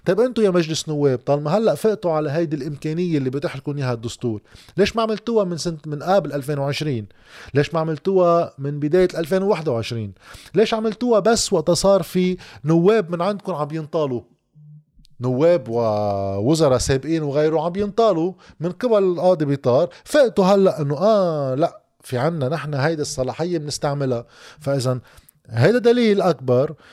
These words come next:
إنه عندكم إشكالية بدكم تحلوها عبر هالآلية للتهرب من أي مقاضاة. وبيطلع لكم بعض الأحزاب بخبرونا بالت-، بمعرض التشكيك بطارق البطار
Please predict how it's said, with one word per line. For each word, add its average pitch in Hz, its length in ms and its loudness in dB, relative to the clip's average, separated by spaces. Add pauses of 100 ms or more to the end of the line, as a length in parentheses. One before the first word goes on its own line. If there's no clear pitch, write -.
(200)
إنه 254 160 4
عندكم 247 320 0
إشكالية 185 580 2
بدكم 170 220 -2
تحلوها 170 480 2
عبر 156 240 0
هالآلية 139 640 0
للتهرب 131 640 -4
من 123 140 -10
أي 135 300 -4 (220)
مقاضاة. 107 520 -2
وبيطلع 208 340 0
لكم 190 240 -6
بعض 147 180 0
الأحزاب 123 500 -6
بخبرونا 175 600 -2 (320)
بالت-، 127 240 -2
بمعرض 165 500 2
التشكيك 180 560 -4
بطارق 123 380 -2
البطار 143 540 2